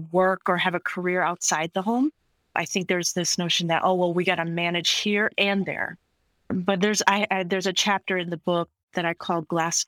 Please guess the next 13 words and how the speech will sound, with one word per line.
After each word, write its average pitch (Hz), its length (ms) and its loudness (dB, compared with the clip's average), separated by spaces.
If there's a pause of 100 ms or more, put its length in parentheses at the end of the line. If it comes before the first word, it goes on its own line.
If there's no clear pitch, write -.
Bulbs 165 380 -2
and 165 120 -4
Rubber 160 280 -2
Balls, - 640 -2
where 165 400 -2 (100)
there's 170 200 -2
some 185 160 -2
things 175 320 -4
that 160 120 -2
you 170 100 -2
can - 160 -2
just 160 220 -4
let, 156 160 -6